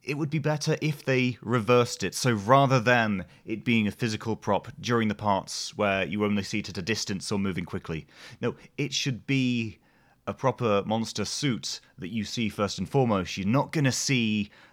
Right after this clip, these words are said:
this horrible P S two era cutscene crap. No, then it should be the C G I in things that don't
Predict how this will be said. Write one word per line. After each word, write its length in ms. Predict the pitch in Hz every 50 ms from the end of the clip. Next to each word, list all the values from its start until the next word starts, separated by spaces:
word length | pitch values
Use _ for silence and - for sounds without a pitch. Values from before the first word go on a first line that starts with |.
| _
this 180 | 147 110 104 -
horrible 680 | - - - 139 151 151 143 135 131 135 127 123 123 113 - _
P 180 | - 131 127 117
S 200 | 107 - - -
two 340 | - - 120 113 110 107 -
era 640 | 104 107 107 107 104 101 101 101 98 95 95 - - - -
cutscene 520 | - 131 - - - 117 113 104 98 92
crap. 320 | 90 - 95 85 85 - - - - - - - - - _ -
No, 160 | 104 - - - - -
then 240 | - 104 131 131 139
it 100 | 143 98
should 200 | - - 127 110
be 100 | 120 117
the 80 | 107 110
C 240 | - - - 113 101
G 160 | 101 104 101
I 360 | 95 92 95 95 92 90 - -
in 180 | 104 107 104
things 320 | 101 - 104 98 101 95 87
that 180 | 101 - - -
don't 260 | 110 101 101 98